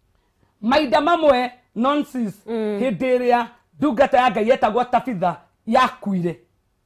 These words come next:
Speaker 1: Petero agĩtũmanĩrwo nĩgetha oke
Speaker 2: Mm.
Speaker 1: itũũra-inĩ rĩu.
Speaker 2: Mm.
Speaker 1: Nĩ tondũ kwĩna mũndũ wakuĩte,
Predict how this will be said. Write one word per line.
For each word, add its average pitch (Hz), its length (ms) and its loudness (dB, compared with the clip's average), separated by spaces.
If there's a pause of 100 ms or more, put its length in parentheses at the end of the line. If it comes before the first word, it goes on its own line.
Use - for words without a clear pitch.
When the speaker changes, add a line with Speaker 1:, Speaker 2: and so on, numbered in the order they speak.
(1160)
Speaker 1:
Petero 320 360 4
agĩtũmanĩrwo 247 920 2 (300)
nĩgetha 247 460 2
oke 202 260 0
Speaker 2:
Mm. 240 60 0
Speaker 1:
itũũra-inĩ 202 460 0
rĩu. 170 200 -2
Speaker 2:
Mm. 196 360 -10
Speaker 1:
Nĩ 226 80 0
tondũ 254 240 2
kwĩna 277 360 4
mũndũ 196 280 2
wakuĩte, 190 560 -4